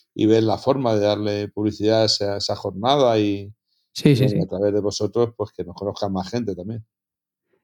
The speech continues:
Speaker 2: Y aquí tiene una ventana, esto es, eh, un podcast, eh, tenemos nuestra página
Speaker 1: Mm.
Speaker 2: y aquí tiene las puertas abiertas,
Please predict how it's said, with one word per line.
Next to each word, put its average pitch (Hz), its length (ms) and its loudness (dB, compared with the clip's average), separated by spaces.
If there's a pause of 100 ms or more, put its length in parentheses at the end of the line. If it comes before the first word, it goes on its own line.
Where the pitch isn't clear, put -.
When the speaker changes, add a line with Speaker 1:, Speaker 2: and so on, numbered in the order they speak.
(120)
Speaker 2:
Y 170 120 10
aquí 143 200 8
tiene 147 200 8
una 143 120 6
ventana, 147 460 6
esto 151 220 2
es, 135 280 2
eh, 147 400 2
un 143 140 0
podcast, 202 580 4
eh, 135 420 4
tenemos 139 380 4
nuestra 131 320 4
página 190 600 4 (320)
Speaker 1:
Mm. 92 80 -12 (100)
Speaker 2:
y 156 120 6
aquí 135 180 4
tiene 147 320 4
las 135 140 2
puertas 143 280 2
abiertas, 120 560 0